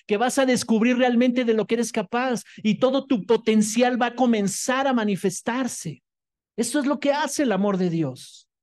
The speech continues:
En Juan uno, once y doce, te voy a leer la Nueva Traducción Viviente, dice acerca de Jesús, "Vino a los de su pueblo", en el verso once,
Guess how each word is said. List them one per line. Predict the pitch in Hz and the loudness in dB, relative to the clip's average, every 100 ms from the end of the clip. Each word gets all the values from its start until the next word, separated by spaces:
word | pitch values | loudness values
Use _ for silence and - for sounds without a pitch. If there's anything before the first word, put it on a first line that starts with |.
| _ _ _ _ _ _ | _ _ _ _ _ _
En | 180 202 | -4 -4
Juan | - 302 302 311 | -2 0 2 0
uno, | 202 277 311 247 208 233 | 0 0 2 2 2 -2
once | 240 247 285 - 269 | -2 0 0 0 -2
y | 254 | 0
doce, | 226 214 - - 185 | 0 -2 -4 -6 -6
te | 185 | -4
voy | 196 220 | -2 0
a | 247 | 0
leer | 220 226 | 0 0
la | 220 | -2
Nueva | 220 220 | -2 -4
Traducción | 214 190 175 220 220 | -4 -6 -6 -4 -4
Viviente, | 214 196 160 - 180 240 - _ _ _ _ _ - | -2 -4 -6 -6 -6 -8 -12 _ _ _ _ _ -6
dice | 175 311 311 240 | 0 0 2 0
acerca | 208 196 240 240 240 | 0 0 -2 0 -2
de | 220 | 0
Jesús, | 226 220 277 269 202 - - - - _ _ _ _ _ | 0 -2 -4 -4 -6 -10 -16 -20 -20 _ _ _ _ _
"Vino | 151 175 302 277 202 | -6 2 4 4 2
a | 190 | 0
los | 208 | 0
de | 190 | 0
su | 214 233 | 0 -2
pueblo", | 226 277 220 175 | 2 2 4 2
en | 165 | 0
el | 175 180 | -2 -2
verso | 202 190 208 | -2 -2 -4
once, | - 233 240 226 - 143 117 | -2 0 2 0 -4 -8 -10